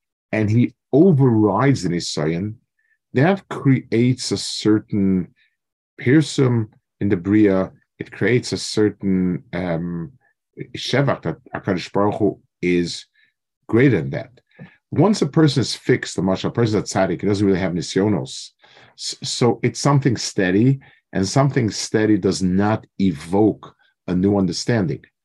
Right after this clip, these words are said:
But when I saw a simple person who, who basically is not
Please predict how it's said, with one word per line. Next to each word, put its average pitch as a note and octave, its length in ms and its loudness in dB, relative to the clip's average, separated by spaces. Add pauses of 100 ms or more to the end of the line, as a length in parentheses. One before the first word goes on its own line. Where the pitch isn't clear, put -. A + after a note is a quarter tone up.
(280)
But A2+ 120 2
when B2 100 4
I A#2 140 2
saw E3 280 0
a C#3 60 4
simple C#3+ 340 2
person F2+ 580 0 (400)
who, G2 440 2
who F#2+ 120 -4
basically A2+ 680 0
is E2+ 120 0
not G2 300 0